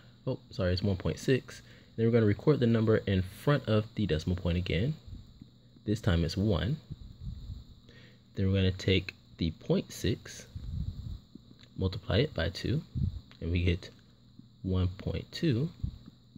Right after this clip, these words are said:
And again, record the number in front of the decimal point, so that's one. Then we take the point two, multiply it by two, and we get zero point four. And we record that, uh,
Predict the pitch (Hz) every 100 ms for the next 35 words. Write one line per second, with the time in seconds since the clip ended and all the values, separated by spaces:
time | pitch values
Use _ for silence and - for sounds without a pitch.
0 | - 110 117 110 101 104 98 95 120 98
1 | 98 113 101 127 147 87 - - 95 143
2 | 226 - - 90 - 92 87 127 156 -
3 | - - - - - - - - - -
4 | 110 113 117 107 - 104 98 98 - -
5 | 82 80 - - - 85 143 - - -
6 | 92 90 - - 113 - - - - -
7 | 147 - - - - - 147 139 - -
8 | 92 90 92 - - 78 76 - - -
9 | 143 143 143 135 - - - - - -
10 | - - 92 92 92 90 - 113 - -
11 | - 92 - - - - - - - 90
12 | 90